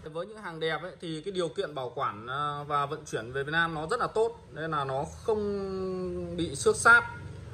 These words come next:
Đấy, hoặc là nếu mà nó có xước sát thì nó xước sát rất nhẹ.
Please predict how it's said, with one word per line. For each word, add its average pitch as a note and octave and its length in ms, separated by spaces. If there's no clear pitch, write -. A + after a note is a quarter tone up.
Đấy, C3+ 220
hoặc D#3+ 240
là C#3 60
nếu D3 280
mà A#3 180
nó D#3+ 260
có E3+ 340
xước C4+ 180
sát D4 240
thì D#3+ 80
nó D3 120
xước G#3 160
sát B3 160
rất G4 120
nhẹ. D4 220